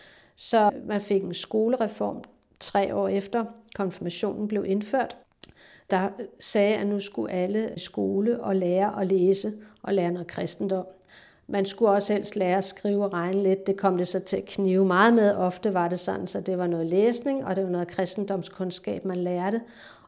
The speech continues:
Og ofte skulle man faktisk betale, hvis børnene også skulle lære at skrive og regne. Men efterhånden så kom flere og flere i skole, og efterhånden kom der flere og flere skoler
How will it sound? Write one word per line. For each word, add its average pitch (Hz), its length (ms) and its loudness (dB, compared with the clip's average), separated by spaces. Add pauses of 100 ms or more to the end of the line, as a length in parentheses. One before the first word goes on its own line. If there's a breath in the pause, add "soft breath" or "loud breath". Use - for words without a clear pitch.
Og 185 420 0
ofte 196 300 -4
skulle 208 200 -6
man 196 100 -4
faktisk - 360 -6
betale, 208 580 0
hvis - 340 -4 (400 loud breath)
børnene - 340 -4
også 170 140 -4
skulle 190 220 -4
lære 170 140 -4
at 175 80 -4
skrive 196 540 0
og 180 100 -8
regne. 175 360 -2 (300 loud breath)
Men 220 160 4
efterhånden 247 540 4
så 269 120 0
kom 269 280 4 (100)
flere 233 440 2
og 226 100 -2
flere 214 240 2
i 214 40 2
skole, 208 480 -2
og 214 60 -4
efterhånden 226 440 -4
kom 233 220 -4
der 226 100 -4
flere 220 280 0
og 214 60 -2
flere 208 240 0
skoler 202 560 0